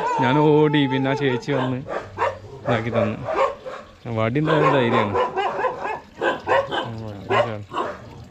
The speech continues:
My God, എന്നെ അങ്ങോട്ട് അടുപ്പിക്കാൻ. ഞാനൊരു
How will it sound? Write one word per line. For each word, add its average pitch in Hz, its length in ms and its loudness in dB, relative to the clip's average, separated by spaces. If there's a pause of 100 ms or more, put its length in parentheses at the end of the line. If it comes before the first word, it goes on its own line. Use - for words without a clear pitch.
(600)
My 98 160 -2 (160)
God, 190 240 -4
എന്നെ - 180 2
അങ്ങോട്ട് 127 240 -4
അടുപ്പിക്കാൻ. - 420 0 (1400)
ഞാനൊരു 151 260 2